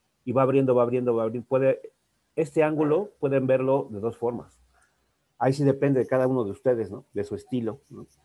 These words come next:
Entonces, eh, si lo abren así a favor de las manecillas del reloj, tiene que ir negativo, menos veinte. Pero puede ser que ustedes, puede ser que ustedes, eh,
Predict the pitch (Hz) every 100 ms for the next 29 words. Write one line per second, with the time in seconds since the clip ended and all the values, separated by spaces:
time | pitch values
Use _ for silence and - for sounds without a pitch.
0 | _ _ - 113 120 120 135 131 123 -
1 | 113 107 104 - 117 113 127 147 156 151
2 | 117 107 135 131 120 123 127 113 107 101
3 | 120 117 101 104 156 - _ - - -
4 | - _ 131 127 131 120 101 95 120 95
5 | 95 92 92 95 113 113 _ _ _ _
6 | _ _ _ _ 131 131 160 160 156 139
7 | 151 139 160 143 135 139 _ _ _ _
8 | 117 113 120 117 127 - 127 110 113 -
9 | 95 95